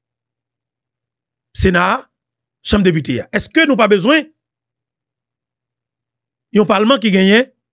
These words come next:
seulement la Chambre des députés?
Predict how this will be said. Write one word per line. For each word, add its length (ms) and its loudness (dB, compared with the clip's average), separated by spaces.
seulement 420 -2
la 120 0
Chambre 160 -2
des 80 2
députés? 420 -4